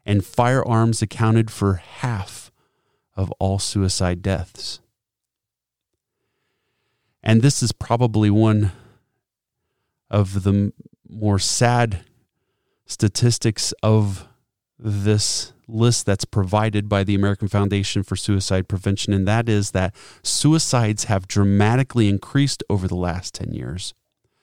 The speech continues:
But even more so, they have dramatically increased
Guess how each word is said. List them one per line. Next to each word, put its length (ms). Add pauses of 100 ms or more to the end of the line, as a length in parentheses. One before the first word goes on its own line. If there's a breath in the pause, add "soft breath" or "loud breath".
(760)
But 160
even 420
more 260
so, 540
they 180
have 420 (200 soft breath)
dramatically 760
increased 920